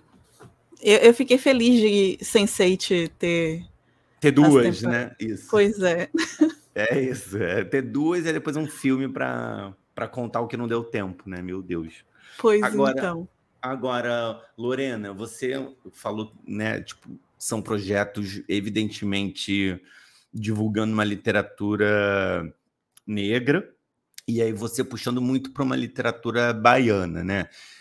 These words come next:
Speaker 2: Num país onde a literatura publicada ainda é majoritariamente branca e principalmente do eixo Rio-São Paulo.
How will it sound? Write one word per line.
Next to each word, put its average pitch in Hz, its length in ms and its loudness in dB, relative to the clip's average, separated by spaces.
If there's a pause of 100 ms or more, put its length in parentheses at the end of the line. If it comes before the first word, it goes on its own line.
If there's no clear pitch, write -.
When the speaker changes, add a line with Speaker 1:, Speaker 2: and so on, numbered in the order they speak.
(160)
Speaker 2:
Num 123 240 -2
país 127 800 0
onde 120 460 -2
a 120 100 2
literatura 120 720 -2
publicada 107 640 -2
ainda 107 260 -2
é - 20 -4
majoritariamente 104 880 -2
branca 107 760 -2
e 131 120 -2
principalmente 117 760 -8
do 113 220 -2
eixo 107 400 -4
Rio-São 110 540 -8
Paulo. 87 440 2